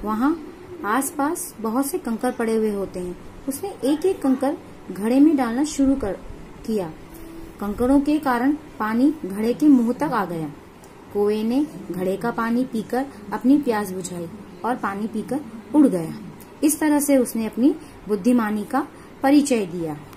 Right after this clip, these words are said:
यहाँ पे हमारी story समाप्त होती है।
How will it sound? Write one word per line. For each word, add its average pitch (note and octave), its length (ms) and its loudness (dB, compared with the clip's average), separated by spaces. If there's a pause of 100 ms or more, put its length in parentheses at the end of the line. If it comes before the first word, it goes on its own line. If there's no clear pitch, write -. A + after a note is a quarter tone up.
(800)
यहाँ G#3 240 -2
पे B3+ 120 -2
हमारी A#3+ 320 0
story A#3+ 400 2 (460)
समाप्त A#3 340 -2
होती B3 320 0
है। D4 140 0